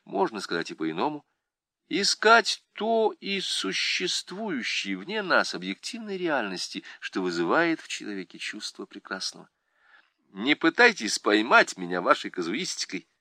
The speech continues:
вдруг рассердилась Семибратова. "Ведь могла я выбрать такой тип красоты, какой мне нравится, какой я действительно встречала". "У меня нет никакой казуистики.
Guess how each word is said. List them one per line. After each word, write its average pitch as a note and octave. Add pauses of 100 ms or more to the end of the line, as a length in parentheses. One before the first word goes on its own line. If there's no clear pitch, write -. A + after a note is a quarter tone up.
(420)
вдруг F#2
рассердилась F#2+
Семибратова. E2+ (280)
"Ведь C3
могла C3+
я C3
выбрать A2+
такой G#2+
тип A#2+
красоты, G#2
какой -
мне G2+
нравится, G2+ (160)
какой G#2+
я G#2+
действительно B2
встречала". A2 (1040)
"У -
меня D2+
нет F2+
никакой C#3+
казуистики. B2+